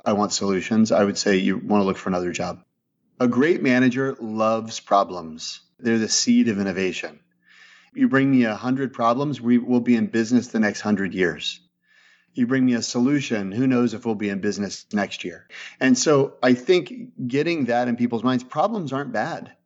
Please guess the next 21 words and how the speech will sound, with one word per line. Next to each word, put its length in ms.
They're 140
great. 500
They're 120
wonderful. 580
And 220
having 300
an 80
attitude 400
of, 160
"No, 180
bring 300
me 100
problems 480
for 180
sure. 500
That's 220
wonderful. 800
Bring 160
me 100
more 220
problems." 600